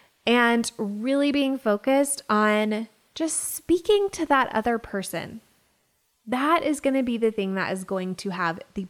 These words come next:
biggest impact, is remembering that you are talking to another human being and you're just building a connection with them. So that's the thing that you really wanna be focused on.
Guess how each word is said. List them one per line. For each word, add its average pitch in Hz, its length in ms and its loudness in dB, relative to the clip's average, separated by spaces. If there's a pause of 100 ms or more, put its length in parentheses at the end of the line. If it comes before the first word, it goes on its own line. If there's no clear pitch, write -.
biggest 247 460 0
impact, 220 540 -4 (340)
is 208 180 -6
remembering 214 680 2
that 254 140 -2
you 196 120 0
are 175 100 2
talking 294 680 -2
to 240 180 -2
another 180 400 0
human 311 360 0
being 262 480 0 (720)
and 190 540 0 (640)
you're 208 120 -2
just 226 260 -2
building 208 340 0
a 233 60 -6
connection 190 500 -6
with 156 180 -8
them. 127 300 -12 (1400)
So - 120 -8
that's 208 320 0
the 302 140 0
thing 269 240 2
that 247 120 0
you 220 120 2
really 208 240 4
wanna 208 160 2
be 190 140 -2
focused 190 520 -4
on. 254 420 0